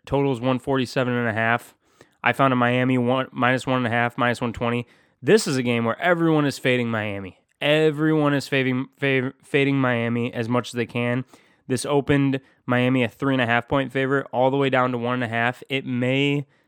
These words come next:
sit at one and a half. I kinda feel like it will. I think it's gone too far.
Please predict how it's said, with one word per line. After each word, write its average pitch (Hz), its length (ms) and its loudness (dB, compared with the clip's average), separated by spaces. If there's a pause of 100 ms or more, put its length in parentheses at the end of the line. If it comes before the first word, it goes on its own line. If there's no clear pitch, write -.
sit - 420 -2
at 131 180 -4
one 127 180 -2
and 127 100 -2
a 110 40 -4
half. 120 280 -2
I 117 80 -6
kinda 120 220 -2
feel 135 200 -2
like 123 160 -2
it 107 100 -2
will. 120 380 0 (420)
I 135 80 0
think 147 140 2
it's 139 200 -2
gone 127 220 2
too 135 160 -2
far. 117 480 2